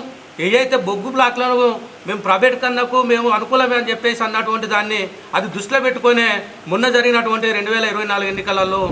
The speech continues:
సింగరేణి వ్యాప్తంగా మరియు ఇప్పుడైతే ఏదైతే ప్రజాపాలన చెప్పుకుంటున్నటువంటి ఈ కాంగ్రెస్ ప్రభుత్వం అయితే ఏదైతే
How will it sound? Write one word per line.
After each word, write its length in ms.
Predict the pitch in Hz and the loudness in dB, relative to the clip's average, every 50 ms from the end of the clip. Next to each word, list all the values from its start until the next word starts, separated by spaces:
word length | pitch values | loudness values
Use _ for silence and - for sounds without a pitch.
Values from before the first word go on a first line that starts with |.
| - - - - - - | -4 -6 -8 -8 -8 -8
సింగరేణి 480 | 196 202 240 262 262 262 247 247 240 240 226 | -4 -2 2 2 4 4 4 4 4 4 4
వ్యాప్తంగా 480 | 220 220 220 220 233 220 220 214 214 180 156 - - - - - - - - - - - 160 | 4 2 0 0 -2 -2 0 2 0 0 0 -4 -8 -16 -18 -20 -20 -20 -20 -18 -6 0 0
మరియు 240 | 190 233 254 254 247 | 2 4 6 4 4
ఇప్పుడైతే 280 | 247 247 240 240 - 220 220 247 | 4 4 0 0 2 2 2 4
ఏదైతే 240 | 240 247 247 254 233 - | 4 4 2 2 0 0
ప్రజాపాలన 600 | 202 190 208 254 269 254 240 247 240 240 240 240 233 233 | 0 2 4 4 4 4 4 2 2 2 0 0 -2 -4
చెప్పుకుంటున్నటువంటి 760 | 220 226 - 233 240 240 240 233 226 226 226 226 220 220 220 214 202 190 196 - - - - 202 | -6 -6 -4 -6 -2 0 2 2 2 2 2 0 0 2 0 0 0 -2 -4 -10 -16 -14 -8 -8
ఈ 40 | 202 196 - | -6 0 2
కాంగ్రెస్ 340 | 196 220 247 247 247 254 247 - | 2 4 4 2 0 -2 0 2
ప్రభుత్వం 340 | 247 240 240 240 240 247 240 226 | 0 2 2 2 2 2 2 2
అయితే 180 | 220 190 247 254 254 240 247 - - - - - - 170 220 | 2 2 2 2 2 0 -2 -8 -16 -20 -14 -6 0 2 4
ఏదైతే 340 | 247 247 262 247 247 262 | 4 4 4 2 2 0